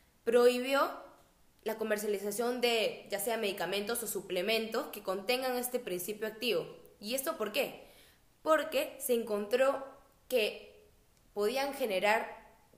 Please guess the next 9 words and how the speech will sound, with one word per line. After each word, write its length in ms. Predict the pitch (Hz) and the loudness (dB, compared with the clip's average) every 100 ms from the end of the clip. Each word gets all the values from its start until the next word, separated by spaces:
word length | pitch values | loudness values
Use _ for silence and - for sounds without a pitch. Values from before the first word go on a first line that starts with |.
| 170 | 0
varios 320 | 233 254 285 | 2 2 0
efectos 560 | 214 - 220 214 240 247 | -4 -4 -4 -4 -4 -2
adversos, 640 | 247 277 214 - 262 - - - - | 2 2 2 0 -2 -2 -8 -20 -4
como 200 | 214 208 | -2 0
por 140 | 190 | -2
ejemplo 420 | 180 - 233 214 220 | 0 4 2 2 -2
la 80 | 214 | -2
hipertensión, 880 | - 156 156 156 160 226 208 196 208 - - - | -2 -6 -6 -6 2 4 4 2 -6 -14 -16 -4
arritmias, 920 | 180 214 277 269 - 208 202 214 | 0 0 0 -2 -2 -2 0 -2